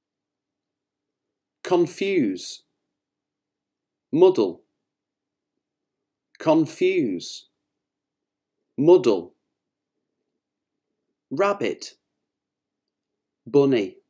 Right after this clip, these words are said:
Rabbit. Bunny. Shop. Store. Shop.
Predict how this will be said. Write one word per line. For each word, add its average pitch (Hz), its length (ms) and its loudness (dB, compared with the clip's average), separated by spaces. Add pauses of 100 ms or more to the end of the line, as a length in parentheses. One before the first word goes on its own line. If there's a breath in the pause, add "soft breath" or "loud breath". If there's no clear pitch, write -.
(1500)
Rabbit. 139 680 -4 (1400)
Bunny. 127 500 4 (1900)
Shop. - 540 -4 (1300)
Store. 127 760 0 (1600)
Shop. - 540 -4